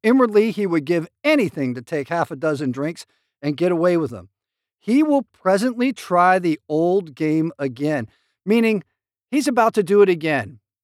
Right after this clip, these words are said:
W-, sometimes we see this with new people in A A, the so-called pink cloud. Things, you know, they get some relief from legal matters, they get some relief from financial matters, relationships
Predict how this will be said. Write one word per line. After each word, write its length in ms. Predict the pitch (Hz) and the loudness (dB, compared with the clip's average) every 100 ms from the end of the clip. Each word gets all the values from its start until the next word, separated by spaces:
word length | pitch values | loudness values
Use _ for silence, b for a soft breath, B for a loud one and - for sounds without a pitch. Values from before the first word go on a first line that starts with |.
| - | -16
W-, 200 | 165 190 | -16 -14
sometimes 560 | - 285 311 254 214 185 | -6 -4 -2 -2 -2 -4
we 100 | 190 | -6
see 220 | - 190 | -4 -2
this 220 | 185 - | -2 -4
with 140 | 156 170 | -8 -6
new 140 | 180 | -6
people 340 | 190 180 165 | -6 -8 -4
in 60 | 165 | -4
A 140 | 160 151 | -2 0
A, 180 | 156 | -2
the 180 | 123 127 | -2 -6
so-called 580 | - 165 147 160 147 123 | -4 -4 -2 -2 -4 -4
pink 280 | - 175 - | -10 -12 -10
cloud. 480 | 156 151 123 101 - | -4 -2 -2 -4 -10
Things, 340 | 160 165 151 143 | -10 -8 -8 -10
you 80 | |
know, 180 | 131 113 - _ _ _ | -10 -10 -14 _ _ _
they 80 | 151 | -4
get 180 | 170 - | -4 -4
some 140 | 180 | -4
relief 360 | 156 156 196 185 | -4 -2 -2 -2
from 160 | 147 | -2
legal 220 | 170 214 202 | 0 0 0
matters, 480 | 196 196 190 180 | 0 0 0 -2
they 100 | 160 | -6
get 160 | 143 151 | -6 -6
some 200 | - 147 | -8 -6
relief 460 | 147 147 180 170 - _ | -4 -2 -2 -4 -12 _
from 320 | 151 139 120 | -6 -4 -4
financial 540 | - 127 143 202 - | -6 -4 -2 -2 -4
matters, 500 | 180 165 165 160 156 - _ _ _ | -4 -4 -2 -4 -8 -14 _ _ _
relationships 960 | 143 143 180 208 196 170 185 175 - - | -6 -2 0 0 -2 -4 -6 -6 -10 -20